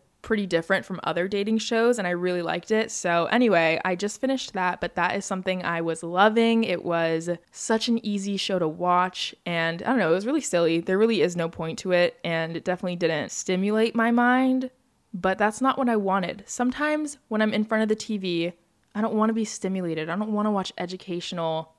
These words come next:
content. I just wanna rot in front of the T V and watch a silly little dating show. And that's what I did.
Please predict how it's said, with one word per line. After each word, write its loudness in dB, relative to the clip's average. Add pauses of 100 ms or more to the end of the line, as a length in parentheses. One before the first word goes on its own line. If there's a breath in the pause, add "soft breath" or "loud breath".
(140)
content. -4
I -6
just -4
wanna 2
rot -2
in -6
front -6
of -8
the -4
T -8
V -4 (340)
and 0
watch 0
a -6
silly -2
little 0 (220)
dating 2
show. -4
And 0
that's 0
what -2
I 0
did. -4